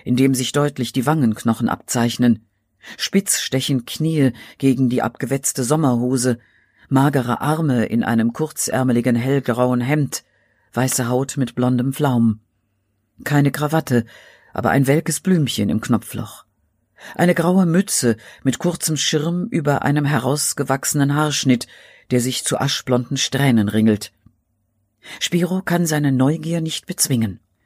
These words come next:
Vorsichtig nimmt er eine Hand des Toten in die eigenen Hände und öffnet sie. Eine Hand so warm wie der Sommertag. Er hat in der Sonne gesessen, da werden auch Tote nicht kalt.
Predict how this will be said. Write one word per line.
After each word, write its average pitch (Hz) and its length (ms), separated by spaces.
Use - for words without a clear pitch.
Vorsichtig 185 600
nimmt 165 220
er 156 140
eine 143 240
Hand - 260
des 113 220
Toten 135 400
in 123 160
die 120 260
eigenen 127 460
Hände 127 420
und - 180
öffnet - 380
sie. - 200
Eine 147 300
Hand 175 260
so 135 240
warm 143 300
wie 165 80
der 160 100
Sommertag. 117 880
Er - 140
hat 113 120
in 127 120
der 127 100
Sonne 127 300
gesessen, 95 540
da 101 140
werden 113 220
auch - 100
Tote 165 340
nicht - 220
kalt. 95 360